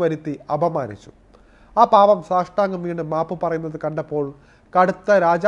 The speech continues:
ഫാൻസ് പോലും രോഷാകുലരായിട്ടുണ്ടാകും എന്നത് ഉറപ്പാണ്. ഇപ്പോൾ തമിഴക സിനിമാ സിംഹാസനം നഷ്ടമായിട്ടും അത്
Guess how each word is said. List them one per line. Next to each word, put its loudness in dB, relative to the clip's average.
ഫാൻസ് -6
പോലും -8
രോഷാകുലരായിട്ടുണ്ടാകും -2
എന്നത് -8
ഉറപ്പാണ്. -6
ഇപ്പോൾ 2
തമിഴക 0
സിനിമാ -2
സിംഹാസനം -6
നഷ്ടമായിട്ടും -4
അത് -2